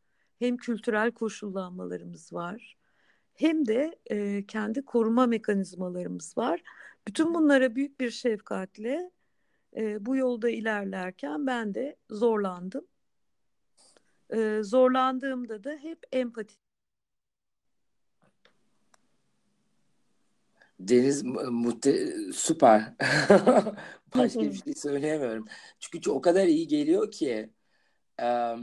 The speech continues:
Speaker 2: inşallah dinleyicilerimize de öyle geliyordur. Sanırım geliyordur. Eee, zaten ihtiyacı olanlar dinliyordur şu anda. Tabii dediğin gibi evet,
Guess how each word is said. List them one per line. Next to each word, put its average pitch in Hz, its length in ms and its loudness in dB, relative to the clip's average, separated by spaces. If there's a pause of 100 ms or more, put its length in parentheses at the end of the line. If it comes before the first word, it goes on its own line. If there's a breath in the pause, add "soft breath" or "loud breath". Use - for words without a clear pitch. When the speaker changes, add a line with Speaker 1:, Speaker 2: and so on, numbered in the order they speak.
(280)
Speaker 2:
inşallah 151 420 0
dinleyicilerimize 143 1040 -8
de 139 60 -4
öyle 107 200 -6
geliyordur. 104 380 -10
Sanırım 123 440 -6
geliyordur. 107 640 -4 (180)
Eee, 110 260 -2
zaten 113 360 0
ihtiyacı 107 520 -2
olanlar 92 500 -8
dinliyordur 90 440 -12
şu - 180 -8
anda. 92 400 -4 (560 loud breath)
Tabii 151 500 8
dediğin 143 220 2
gibi 151 140 6
evet, 139 180 4